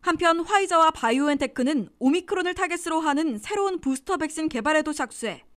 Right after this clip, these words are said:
백 일 내에 시중에 내놓는다는 일정으로 추진하고 있으나 삼 차 부스터샷만으로도 중증 발병을 막아내는 것으로 확실해질 경우 오미크론을 막기 위한 새 부스터 백신은 필요하지 않을 수도 있다고 바이오엔테크의 씨이오인 우그르 사인 박사는 밝혔습니다.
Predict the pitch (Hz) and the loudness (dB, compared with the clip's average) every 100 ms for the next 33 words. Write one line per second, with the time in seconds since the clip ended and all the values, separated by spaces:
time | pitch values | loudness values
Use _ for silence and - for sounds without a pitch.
0 | _ 262 240 294 277 254 285 226 - 392 | _ 0 0 2 2 2 0 -2 -6 -6
1 | 370 359 226 254 294 277 262 285 233 233 | -2 -2 0 0 0 0 -2 -2 -4 -4
2 | 339 320 320 - 370 359 320 277 240 208 | -4 -2 -4 -6 -6 -4 -4 -4 -8 -6
3 | 220 220 - _ _ _ - 392 381 370 | -4 -4 -8 _ _ _ 0 0 0 -2
4 | 339 269 269 339 339 311 294 277 247 294 | -2 -2 -4 -4 -2 -2 0 -2 -2 -2
5 | 254 - - 269 359 339 302 240 269 294 | -4 -4 -2 -2 -2 -2 -2 -2 -2 -2
6 | 214 247 285 294 277 240 233 277 311 427 | -2 -2 0 0 0 -4 -4 -6 -6 -6
7 | 392 349 302 285 220 190 - _ _ _ | -4 -4 -4 -6 -6 -8 -14 _ _ _
8 | 254 254 330 381 330 330 214 - 302 294 | 2 2 2 0 0 2 0 0 0 2
9 | 302 294 226 - 392 294 285 - 311 285 | 2 0 -2 -2 -2 -2 -2 0 0 0
10 | 277 320 359 - 415 392 339 349 220 214 | -4 -4 -4 -2 -2 0 -2 -2 -2 0
11 | 311 339 285 285 - 214 208 247 - - | -2 -4 -4 -6 -4 -8 -4 -6 -6 0
12 | 226 262 311 302 285 294 277 277 269 247 | 2 2 0 0 -2 -2 -2 -2 -6 -4
13 | 233 277 311 233 226 320 330 392 359 339 | -2 -4 -4 -6 -4 -2 -2 -2 -2 -2
14 | - - 233 262 214 214 196 180 185 151 | -4 -4 -4 -4 -6 -10 -10 -8 -8 -10